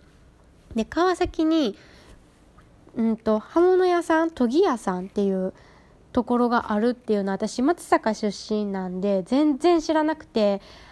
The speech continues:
あの、サニー弁当でほう、ね、仕込みするときに包丁使うじゃないですか。で、包丁自分で研ぐんですけど、やっぱりね、こう、これで合っとんのかなっていう研ぎ方で研いで使ってるんで、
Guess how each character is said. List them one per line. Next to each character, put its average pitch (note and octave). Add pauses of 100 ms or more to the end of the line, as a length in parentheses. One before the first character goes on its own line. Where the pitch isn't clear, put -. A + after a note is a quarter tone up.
(180)
あ G#3
の、 G3+ (180)
サ D#4+
ニ D4+
ー -
弁 D4+
当 G3+
で G3
ほ A3+ (380)
う、 -
ね、 A3
仕 -
込 D#4+
み D4+
す D4+
る C#4
と C4+
き G#3
に F#3+
包 C4
丁 C#4
使 E4+
う F4
じ C#4+
ゃ A3+
な G3+
い F#3+
で G3
す -
か。 F#3 (420)
で、 B3
包 C4+
丁 C#4
自 C4+
分 F#4
で D#4+ (480)
研 C#4
ぐ F#4
ん B3+
で G#3
す -
け G3+
ど、 G3 (440)
や B3
っ C4
ぱ F4
り B3
ね、 G3+ (180)
こ G#3+
う、 - (600)
こ E4+
れ E4+
で D4
合 -
っ G#3+
と E4+
ん C#4
の A3+
か G#3
な G#3
っ G#3
て -
い G#3
う G#3
研 G#3+
ぎ G3+
方 A3+
で F#3
研 G3+
い G#3+
で F#3+
使 -
っ A3
て A3
る G#3
ん F#3
で、 G3